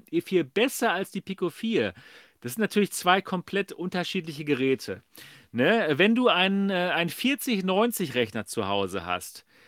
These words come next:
der dir, ähm, ja, ähm, kabellos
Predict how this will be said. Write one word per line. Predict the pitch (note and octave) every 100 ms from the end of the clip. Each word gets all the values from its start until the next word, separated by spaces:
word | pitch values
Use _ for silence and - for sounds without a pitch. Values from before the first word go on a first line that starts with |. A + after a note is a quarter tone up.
| - _ -
der | D#3 G3 A3+ G#3+
dir, | C#3+ B2 E3 G3+ G#3 G3+ G3 D3
ähm, | E3 D#3+ D#3 D#3 D3+ D#3
ja, | F3+ F#3+ C#3 B2 B2 C3 B2+
ähm, | B2+ B2+ C3 -
kabellos | D#3+ F#3 G#3+ A3 G3+ G3 G#3 G#3+ -